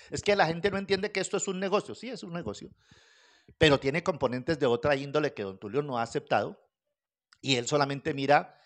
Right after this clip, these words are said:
eh, cómo va la economía del club y no cuántos títulos están proyectados para ganar, sino cuánto dinero está proyectado para ganar. En todo su derecho, ni más faltaba.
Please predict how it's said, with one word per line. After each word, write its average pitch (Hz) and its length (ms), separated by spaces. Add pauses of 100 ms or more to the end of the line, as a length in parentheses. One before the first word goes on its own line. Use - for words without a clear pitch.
(220)
eh, 101 400
cómo 143 240
va 139 120
la 143 160
economía 117 600
del 147 180
club 165 300 (560)
y 127 160
no 117 320
cuántos 131 400
títulos 127 640
están 113 420
proyectados 107 640
para 92 200
ganar, 95 400
sino 92 320
cuánto 113 360
dinero 117 420
está 101 180
proyectado 101 440
para 92 180
ganar. 85 280 (280)
En 101 180
todo 127 220
su 147 120
derecho, 95 320
ni 82 100
más 90 140
faltaba. - 420